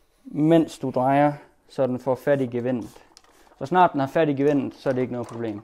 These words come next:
Så er det bare at skrue den fast. Når den ikke kan kommes længere, så, øh, så tager jeg bare lige ved og lige giver den et sidste ryk, så jeg er sikker på, at den ikke falder af igen.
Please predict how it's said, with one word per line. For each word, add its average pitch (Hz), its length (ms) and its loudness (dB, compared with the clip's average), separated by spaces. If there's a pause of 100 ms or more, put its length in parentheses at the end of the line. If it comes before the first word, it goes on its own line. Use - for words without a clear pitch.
(100)
Så - 160 -6
er 127 120 0
det 113 100 -6
bare 123 440 0
at 120 60 -12
skrue - 260 -12
den 113 80 -10
fast. - 460 -20 (1300)
Når 160 60 -4
den 170 80 2
ikke 196 140 2
kan - 100 -18
kommes 160 360 2
længere, 160 360 0 (260)
så, - 240 -2
øh, 131 540 4 (540)
så 143 120 -6
tager 147 200 2
jeg 147 100 6
bare 147 180 6
lige 160 160 6
ved 160 240 4
og 127 100 -2
lige 135 160 0
giver 147 200 4
den 120 240 -10 (120)
et 131 120 -12
sidste 147 340 -6
ryk, 135 220 0
så - 180 -8
jeg 123 180 -2
er 123 40 -4
sikker 143 280 0
på, 131 220 -4
at - 280 -8
den 123 100 -6
ikke 123 180 -8
falder 117 280 -6
af 107 220 -6
igen. - 200 -20